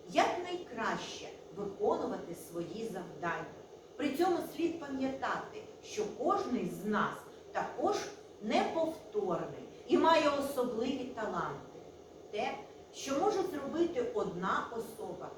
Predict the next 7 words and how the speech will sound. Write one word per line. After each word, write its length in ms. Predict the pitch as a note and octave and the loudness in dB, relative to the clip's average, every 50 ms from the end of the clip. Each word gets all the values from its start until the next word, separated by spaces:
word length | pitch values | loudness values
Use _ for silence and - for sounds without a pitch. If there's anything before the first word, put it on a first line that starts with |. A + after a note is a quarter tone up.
| - - - | -14 -12 -4
не 160 | G#3 G#3+ G#3+ | 2 2 2
зробить 520 | - - F3+ F#3+ A3 B3 B3+ C4 A3 E3+ E3+ | 4 4 2 4 4 2 2 0 -2 -4 -2
за 80 | F3 | -2
неї 460 | F3 E3+ F3 G3 G3+ G3 G3 F3+ - - E3+ | -2 0 0 -2 -2 -2 -2 -4 -4 -4 -4
ніхто 600 | G#3 - - - - - - G#3+ A3 A#3 A#3 - - F3 | -2 -2 -2 -4 -6 -6 -4 0 0 0 0 -2 -2 -4
інший. 480 | F3 E3 E3 - - - - - - D3 - - - - - - - - - - - - - - - - - - - - D#3 D#3+ | -2 -2 -4 -6 -8 -12 -12 -10 -10 -10 -12 -12 -14 -16 -16 -16 -16 -16 -16 -16 -18 -18 -18 -18 -18 -18 -18 -18 -18 -12 -6 -2
Отже, 360 | F#3+ G3+ G3+ F3 - - | 0 0 0 -2 -4 -8